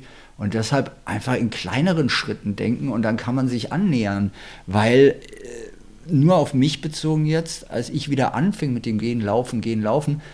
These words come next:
ich habe ja nie dran gedacht, irgendwann laufe ich wieder einen Marathon oder was ich bis hart-, heute auch noch nicht gemacht habe, also von der Distanz her, sondern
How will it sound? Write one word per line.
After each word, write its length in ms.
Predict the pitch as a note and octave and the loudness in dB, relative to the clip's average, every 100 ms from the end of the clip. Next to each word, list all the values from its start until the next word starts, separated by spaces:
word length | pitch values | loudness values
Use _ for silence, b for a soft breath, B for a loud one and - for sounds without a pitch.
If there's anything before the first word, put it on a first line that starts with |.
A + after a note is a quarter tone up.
| B B B - | B B B 2
ich 200 | D#3+ B2+ | 4 6
habe 160 | C#3 C#3 | 4 4
ja 80 | C#3 | 2
nie 260 | C#3+ E3+ | 2 0
dran 220 | E3+ B2 | 2 2
gedacht, 300 | C3+ B2+ B2+ | 2 2 2
irgendwann 400 | - G#2 C3+ A#2+ | 0 0 0 0
laufe 300 | A#2 A#2 C3 | -2 -2 -2
ich 120 | B2+ A#2 | -4 -2
wieder 200 | B2+ A2 | -2 0
einen 160 | G#2+ | 0
Marathon 560 | G#2+ E3 F3 D3 A2 A#2 | 2 2 2 0 -4 -4
oder 200 | G2+ G#2+ - | -6 -6 -4
was 160 | G#2 | -2
ich 140 | A2 A2 | -2 -2
bis 220 | G#2+ - | -4 0
hart-, 300 | A2 G#2 - | 0 -2 -2
heute 320 | G2 A#2 - | 4 4 4
auch 100 | F#2 | 2
noch 100 | G#2 | 4
nicht 180 | G#2 - | 2 2
gemacht 380 | F#2+ C3 D3+ F#2+ | 2 2 0 -2
habe, 300 | F#2 F#2+ - | -2 -2 -2
also 220 | F#2+ F2+ | -6 -10
von 160 | - F2+ | -4 -2
der 100 | F2 | -2
Distanz 460 | F2 - E2+ F2+ | -4 -6 -6 -4
her, 260 | F#2+ B2+ E3+ B B B | -4 -4 -6 B B B
sondern 440 | - A2+ B2 B2 | -4 0 2 0